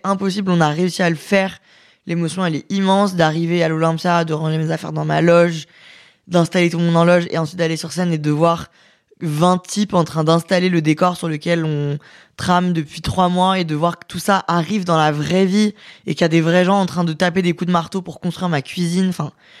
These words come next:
je sais pas comment vous dire, c'est irréel, c'est fou.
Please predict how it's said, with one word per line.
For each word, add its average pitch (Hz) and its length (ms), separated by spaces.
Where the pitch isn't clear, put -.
je - 60
sais - 80
pas 226 120
comment 226 220
vous 196 80
dire, 196 160
c'est - 220
irréel, 214 600
c'est 175 180
fou. 254 480